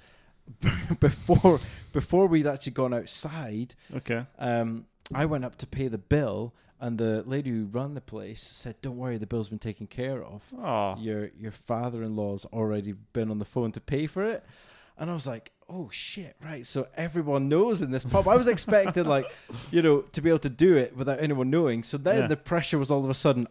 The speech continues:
Speaker 1: on, like,
Speaker 2: Yeah.
Speaker 1: "People know here, <laughs> right?" Uh,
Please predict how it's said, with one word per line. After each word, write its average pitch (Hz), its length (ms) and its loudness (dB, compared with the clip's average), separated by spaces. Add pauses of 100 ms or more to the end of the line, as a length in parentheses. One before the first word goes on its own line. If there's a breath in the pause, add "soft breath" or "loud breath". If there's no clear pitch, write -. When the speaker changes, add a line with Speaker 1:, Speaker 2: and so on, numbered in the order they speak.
Speaker 1:
on, 165 340 4
like, 117 180 2
Speaker 2:
Yeah. 151 200 0 (320 loud breath)
Speaker 1:
"People - 280 -12
know 98 540 -8
here, 160 540 -2
<laughs> - 40 -20
right?" 135 480 -6 (140)
Uh, 123 100 -8